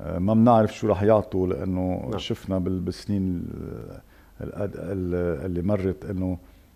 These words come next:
Speaker 1: ما عطوا كفاية، بس بركي يعطوا أكتر. بس أكيد أنتوا عندكم هاجس مثل ما عنا هاجس للفترة الجاية. كلنا سوا بدنا نصمد، يعني، هن عم يكون عنا،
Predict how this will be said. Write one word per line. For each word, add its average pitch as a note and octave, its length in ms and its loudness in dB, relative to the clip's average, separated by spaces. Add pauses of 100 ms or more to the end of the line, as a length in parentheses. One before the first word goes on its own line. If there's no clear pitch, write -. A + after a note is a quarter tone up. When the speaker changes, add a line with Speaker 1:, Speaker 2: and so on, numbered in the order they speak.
Speaker 1:
ما G2+ 120 2
عطوا G2+ 240 -2
كفاية، G2 340 0
بس F2 180 -4
بركي G2 320 -2
يعطوا F#2+ 340 2
أكتر. F#2+ 360 0 (520)
بس G2 240 0
أكيد A#2+ 540 2 (500)
أنتوا C3+ 300 0
عندكم A#2+ 340 2
هاجس G#2 480 0
مثل G2+ 200 -6
ما G2 100 0
عنا G2+ 360 0
هاجس F#2 340 -2
للفترة F2+ 440 -4
الجاية. G2 460 0 (560)
كلنا A2+ 240 2
سوا G#2+ 460 2
بدنا G2 360 -2
نصمد، F2+ 520 -2
يعني، E2+ 240 -6
هن F#2 260 -4
عم F#2 80 -2
يكون G#2+ 280 -4
عنا، G2 340 0